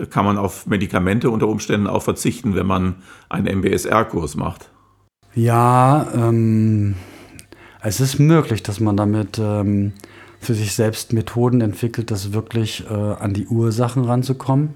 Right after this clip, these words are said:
Speaker 2: Und die Ursachen sind meines Erachtens wirklich diese, ähm, Emotionen ausgelöst oder die unterdrückten Emotionen ausgelöst durch die Gedankenprozesse.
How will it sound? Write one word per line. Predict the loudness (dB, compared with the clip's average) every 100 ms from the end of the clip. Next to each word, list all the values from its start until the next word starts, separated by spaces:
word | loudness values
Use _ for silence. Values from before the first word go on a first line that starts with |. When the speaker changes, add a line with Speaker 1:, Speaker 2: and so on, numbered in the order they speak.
| -12 -8
Speaker 2:
Und | -4
die | -2
Ursachen | -2 -2 0 0 -2
sind | -4 -2
meines | 0 2 0 0
Erachtens | -4 -4 -6 -6 -6 -4
wirklich | -6 -4 -6 -6
diese, | -6 -6 -2 -2 -2 -6 -12 -20 -20 -20 -20 -20 -14 -6
ähm, | -2 0 2 2 2 0 -2 -4 -10 -10
Emotionen | -2 -2 -2 -2 -2 0 2 2 2 2 0 -2
ausgelöst | -4 -4 -4 -4 -2 -2 -4
oder | -4 -4
die | -4
unterdrückten | -4 -2 -2 -2 0 0 0 -6 0 0
Emotionen | 2 -2 -2 -2 0 0
ausgelöst | -2 -4 -4 -4 -4 -4 -8
durch | -8
die | -6
Gedankenprozesse. | -4 -4 -4 -6 -8 -6 -2 -2 -2 -4